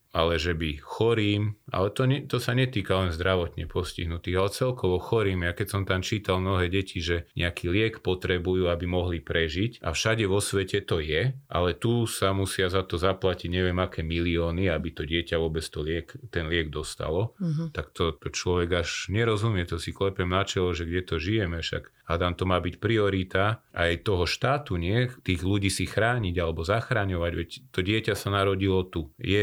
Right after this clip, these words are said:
Speaker 1: raz je Slovák to dieťa, tak ten štát by sa mal patrične o tie deti postarať, ale to je jedno, či deti, tak by to malo byť aj o dôchodcov,
Speaker 2: Samozrejme.
Speaker 1: o hocikoho,
Speaker 2: Mhm.
Speaker 1: veď tak sme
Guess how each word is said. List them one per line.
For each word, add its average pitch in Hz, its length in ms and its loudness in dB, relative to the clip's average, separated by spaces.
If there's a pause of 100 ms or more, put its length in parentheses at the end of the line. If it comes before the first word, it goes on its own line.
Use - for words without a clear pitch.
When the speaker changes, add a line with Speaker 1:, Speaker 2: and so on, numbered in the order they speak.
Speaker 1:
raz 101 300 2
je 107 100 0
Slovák 80 600 -2
to 110 80 0
dieťa, 120 560 -2
tak 92 160 -2
ten 95 160 0
štát 95 340 4
by 95 140 0
sa 92 160 -2
mal 92 160 2
patrične 90 640 -2
o 87 260 -2
tie 92 220 0
deti 98 340 0
postarať, 87 640 0
ale 87 240 4
to - 80 -14
je 104 160 4
jedno, 113 160 2
či 90 220 -2
deti, 85 340 0
tak 85 240 -6
by 85 140 -4
to - 100 -2
malo 90 240 2
byť 85 140 -2
aj 80 100 0
o 104 100 2
dôchodcov, 90 680 -2 (100)
Speaker 2:
Samozrejme. 175 500 -4
Speaker 1:
o 82 140 4
hocikoho, 90 560 0
Speaker 2:
Mhm. 87 80 2
Speaker 1:
veď 85 120 0 (120)
tak 87 160 0
sme 92 260 0